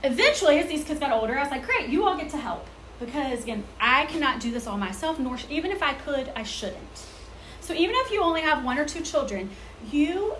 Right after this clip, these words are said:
need to use this as an opportunity to help them start to learn some responsibility. You do not need to do all of this, everything that has to happen in your home and in your daily life. We tried chore charts. Um,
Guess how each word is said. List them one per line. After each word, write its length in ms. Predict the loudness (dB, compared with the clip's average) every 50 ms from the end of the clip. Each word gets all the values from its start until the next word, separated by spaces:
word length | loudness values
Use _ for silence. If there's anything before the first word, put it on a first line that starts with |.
| -10 -10 -6
need 220 | 0 4 4 4 2
to 80 | 0
use 340 | -4 -2 0 0 0 0 -2
this 180 | -4 -6 -6 -6
as 100 | -6 -6
an 60 | -4
opportunity 840 | -6 -6 -6 -8 -10 -4 -4 -2 -2 -2 -2 -4 -6 -6 -6 -6 -8 -8 -12 -16 -16 -12
to 100 | -6 -6
help 360 | -6 -2 0 -2 -2 -2 -2 -2
them 180 | 0 0 0 0
start 220 | -2 -4 -6 -6
to 100 | -6 -8
learn 160 | -8 -6 -6
some 160 | -6 -6 -8
responsibility. 680 | -10 -10 -8 -10 -10 -8 -8 -8 0 2 2 2 2 0
You 80 | -2 -4
do 80 | -2 -2
not 180 | -2 -2 -2
need 140 | -4 -4 -4
to 80 | -4 -4
do 340 | -6 -4 -4 -4 -2 -2
all 220 | -4 -4 -4 -6 -6
of 160 | -8 -10 -12
this, 140 | -14 -14 -14 -12 -8
everything 340 | -8 -8 -6 -6 -6 -6 -6
that 80 | -8 -8
has 120 | -10 -12
to 60 | -12 -12
happen 280 | -12 -12 -12 -10 -10
in 100 | -10 -10
your 100 | -10 -12
home 400 | -12 -12 -12 -10 -6 -6 -6 -6 -6
and 160 | -6 -6 -6
in 100 | -6 -6
your 100 | -8 -8
daily 220 | -10 -10 -10 -10 -10 -12 -12
life. 200 | -14 -14 -14 -16 -16 -16 -16 -16 -16 -18 -16 -16 -14 -14 -14 -14 -16 -18 -16 -16 -16 -16 -16 -16 -16 -14 -4 0
We 160 | 2 2 2
tried 400 | 4 4 4 6 6 6 4 2
chore 240 | 0 -2 -2 -2 -2
charts. 540 | 0 2 4 4 4 2 -4 -8 -10 -10 -12 -14 -18 -18 -18 -16 -18 -18 -18 -18 -18 -18 -18 -16 -16 -14 -12 -12 -12 -10 -6 2 6
Um, 520 | 8 10 12 12 12 12 12 10 8 4